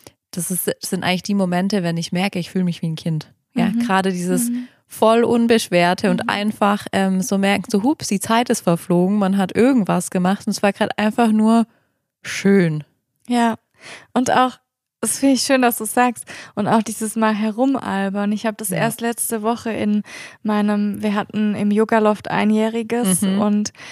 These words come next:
Speaker 2: ich habe eine Inside-Flow-Stunde unterrichtet und habe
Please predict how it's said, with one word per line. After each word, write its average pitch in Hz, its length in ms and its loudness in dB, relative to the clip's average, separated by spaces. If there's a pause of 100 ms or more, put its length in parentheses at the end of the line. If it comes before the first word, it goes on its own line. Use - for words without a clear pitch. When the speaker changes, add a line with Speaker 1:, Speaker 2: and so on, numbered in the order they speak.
(200)
Speaker 2:
ich 214 160 -2
habe 196 160 0
eine 208 480 4
Inside-Flow-Stunde 208 1120 0
unterrichtet 208 720 -4
und 202 420 -4
habe 208 140 -2